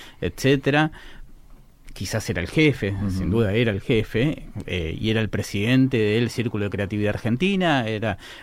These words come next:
Speaker 1: era una, una, eh, corporación que reunía a los publicistas de la Argentina, que Rato mismo había ayudado a fundar algunos
Speaker 2: Ujú.
Speaker 1: años antes, que él los presidía, pero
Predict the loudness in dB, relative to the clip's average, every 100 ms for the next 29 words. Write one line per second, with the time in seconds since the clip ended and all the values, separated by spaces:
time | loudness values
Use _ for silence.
0 | -8 -2 0 0 0 -2 0 0 2 0
1 | -2 -2 0 0 -2 -10 -20 -20 -14 -12
2 | -10 -8 -8 -10 -10 -4 -4 -2 0 0
3 | 0 4 6 6 6 4 2 0 0 2
4 | 4 4 4 2 -2 -2 0 0 0 0
5 | 2 0 0 -2 0 0 0 -2 -4 -4
6 | 0 0 0 0 2 4 4 4 2 -2
7 | -2 -2 -2 -2 -2 -2 -2 -4 -4 -4
8 | -2 -2 -4 -8 -10 -14 -18 -20 -20 -20
9 | -8 0 2 2 0 -4 -4 -2 0 0
10 | -2 -2 -2 -4